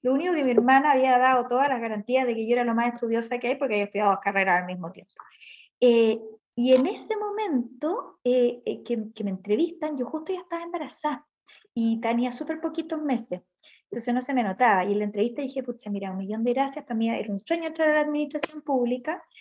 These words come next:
pero no puedo aceptar esto porque estoy esperando guagua y para mí mi plan es hacer esto y esto otro". Y fue divertido porque la persona que me entrevistó encontró que había sido tan honesta, porque cualquier otra,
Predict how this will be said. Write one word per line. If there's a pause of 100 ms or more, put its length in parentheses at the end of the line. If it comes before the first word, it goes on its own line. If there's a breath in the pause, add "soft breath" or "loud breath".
(300 loud breath)
pero
no
puedo
aceptar
esto
porque
estoy
esperando
guagua
y
para
mí
mi
plan
es (360)
hacer
esto
y
esto
otro". (500)
Y
fue
divertido
porque
la
persona
que
me
entrevistó
encontró
que
había
sido
tan
honesta,
porque
cualquier
otra,